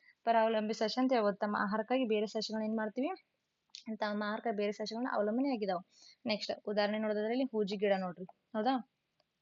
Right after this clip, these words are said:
ಹೂಜಿ ಗಿಡ. ನೆಕ್ಸ್ಟ್, ಆ, ಪರಪೋ-, ಸಾರಿ, ಪರಪೋಷಕಗಳಂದ್ರೆ ತಮ್ಮ ಆಹಾರಕ್ಕಾಗಿ ಇನ್ನೊಂದ್ ಸಸ್ಯನ ಅವಲಂಬನೆ ಆಗೋದನ್ನ ಪರಪೋಷಕಗಳು ಅಂತೀವಿ. ಸಾಮಾನ್ಯವಾಗಿ ಪರಪೋಷಕಗಳು ಯಾವಂದು ಆಗ್ಬೋದು.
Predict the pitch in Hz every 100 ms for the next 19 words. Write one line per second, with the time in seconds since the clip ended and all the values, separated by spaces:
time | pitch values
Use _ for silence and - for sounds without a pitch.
0 | - 208 190 202 185 180 - - _ _
1 | _ _ - - 220 - - - _ _
2 | _ _ _ _ 240 226 220 233 247 247
3 | 254 214 - _ _ _ _ - - 185
4 | 233 311 _ _ _ _ _ _ _ _
5 | _ 233 233 254 269 262 233 214 226 285
6 | 240 233 208 196 233 226 233 285 285 220
7 | 226 247 226 226 - 240 220 202 208 214
8 | 208 202 220 254 392 _ _ _ - 208
9 | 202 214 196 - 214 254 208 190 196 214
10 | 202 202 208 214 277 339 _ _ _ _
11 | _ _ _ _ _ _ _ 233 220 220
12 | 208 208 190 185 196 220 240 202 175